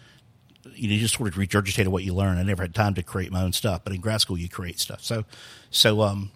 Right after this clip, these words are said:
that's what I'm doing. And <clears throat> let's see. And then Megan comes along, and I fall in love,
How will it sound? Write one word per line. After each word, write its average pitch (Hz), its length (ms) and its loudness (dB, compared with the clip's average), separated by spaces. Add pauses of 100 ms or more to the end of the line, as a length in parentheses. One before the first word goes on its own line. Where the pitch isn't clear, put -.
(580)
that's 120 200 -2
what 147 80 2
I'm 156 80 2
doing. 107 340 0 (1000)
And 110 500 2 (640)
<clears throat> - 100 -12 (2250)
let's - 180 -4
see. 101 420 2
And 127 120 0
then 127 220 2
Megan 147 320 2
comes 107 260 -2
along, 92 380 -2
and 101 80 -6
I - 20 -6
fall 135 280 2
in 131 80 4
love, 98 480 0